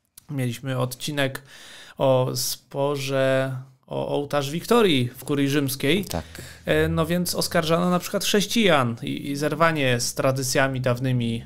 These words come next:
Speaker 1: e, kultami, e, pogańskimi kultami rzymskimi. E, chrześcijan oskarżano zwłaszcza o upadek Rzymu w czterysta dziesiątym roku, gdy
Speaker 2: To
Speaker 1: zostaje
Speaker 2: był najazd, ten słynny gocki najazd, prawda?
Speaker 1: E, najazd gocki, ale trzeba pamiętać, że Alaryk był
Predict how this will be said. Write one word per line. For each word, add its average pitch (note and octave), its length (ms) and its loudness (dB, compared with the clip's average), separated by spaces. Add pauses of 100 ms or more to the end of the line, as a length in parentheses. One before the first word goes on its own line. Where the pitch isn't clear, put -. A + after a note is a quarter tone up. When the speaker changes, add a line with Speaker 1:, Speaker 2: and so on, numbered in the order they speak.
Speaker 1:
e, A#2 280 -2
kultami, C3 840 0
e, B2 180 -4
pogańskimi C3 600 -4
kultami C3+ 380 -2
rzymskimi. C3 640 -2 (380)
E, D#3+ 120 2
chrześcijan G#3+ 580 0
oskarżano F3 720 0
zwłaszcza D#3+ 760 0
o C#3+ 300 4
upadek C#3+ 480 -2
Rzymu C3 460 -2
w C3 140 -12
czterysta C#3+ 460 -2
dziesiątym C3 380 -4
roku, A#2 280 -2 (440)
gdy C3+ 240 -6
Speaker 2:
To B2 60 -4
Speaker 1:
zostaje C3+ 360 2
Speaker 2:
był C#3 80 6
najazd, C#3 680 4
ten G#2+ 180 0
słynny A2+ 460 4
gocki A2+ 640 2
najazd, F#2 420 -2
prawda? A2 480 -2
Speaker 1:
E, E3+ 120 2
najazd G3 440 2
gocki, G#3+ 420 -2
ale F#3 200 2
trzeba F3+ 180 0
pamiętać, E3 500 0
że D#3 120 -2
Alaryk D#3+ 500 2
był D#3+ 420 0